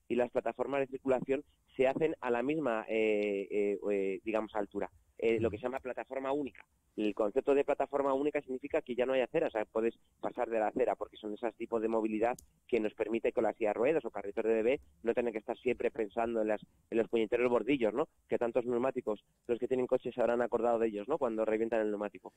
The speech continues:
Speaker 1: Bueno, pues ahora las nuevas plataformas son plataforma única, es decir, plataforma de una sola,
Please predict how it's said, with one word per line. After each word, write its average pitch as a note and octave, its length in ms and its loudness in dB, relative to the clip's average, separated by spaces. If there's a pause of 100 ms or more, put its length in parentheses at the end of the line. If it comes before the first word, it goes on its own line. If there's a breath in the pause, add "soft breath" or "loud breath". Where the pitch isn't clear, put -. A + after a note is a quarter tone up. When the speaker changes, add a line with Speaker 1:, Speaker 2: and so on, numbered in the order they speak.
(240)
Speaker 1:
Bueno, D#3+ 200 4
pues - 180 0
ahora B2+ 240 2
las B2+ 180 0
nuevas C3+ 180 0
plataformas C#3+ 500 -4
son C#3+ 140 -6
plataforma B2 440 -4
única, C#3+ 280 -2
es - 40 -6
decir, - 120 -10
plataforma A2 440 -6
de A#2+ 60 4
una A#2+ 160 0
sola, A#2 260 -2